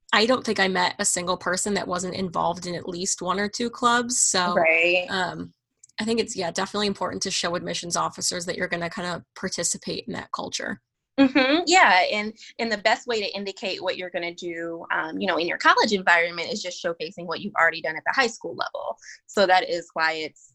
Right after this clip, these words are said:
Speaker 2: just so important to, to showcase those things, um, on your activity list.
Speaker 1: Yeah, definitely.
Speaker 2: Mm-hmm.
Speaker 1: And then as for leadership, of course, University of Michigan's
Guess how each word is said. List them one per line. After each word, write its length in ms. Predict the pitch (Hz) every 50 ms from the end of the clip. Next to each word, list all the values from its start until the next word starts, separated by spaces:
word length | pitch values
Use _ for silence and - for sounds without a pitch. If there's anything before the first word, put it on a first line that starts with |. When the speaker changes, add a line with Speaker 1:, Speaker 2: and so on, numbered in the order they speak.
| - _
Speaker 2:
just 240 | - 330 311 311 -
so 160 | - 247 220
important 400 | 202 190 214 - 180 160 151 185 208
to, 200 | - 180 165 160
to 200 | - - - 175
showcase 500 | 170 - 180 170 165 - 147 156 180 - -
those 240 | - 165 160 - -
things, 440 | - 160 151 151 147 160 190 - - -
um, 340 | - 92 92 95 - - - -
on 120 | 190 185
your 120 | 185 190 -
activity 520 | - 226 - - 311 349 - - 208 -
list. 340 | 87 - - - - - - _ _ _ _ _ _ _ _ _ _ _ _ _ _ _ - - -
Speaker 1:
Yeah, 240 | 240 254 220 - -
definitely. 460 | - - 196 - - - - - 226 214
Speaker 2:
Mm-hmm. 80 | 247
Speaker 1:
And 100 | 254 -
then 180 | 202 196 185 180 -
as 200 | 208 190 196 -
for 160 | - 208 202
leadership, 480 | 190 190 185 - 190 - - 196 - -
of 120 | 180 -
course, 480 | - - 190 180 180 185 - - - - -
University 480 | 220 196 185 185 180 180 - - 190 185
of 160 | 185 190 - -
Michigan's 720 | - 196 202 196 - - 202 185 190 180 185 185 190 -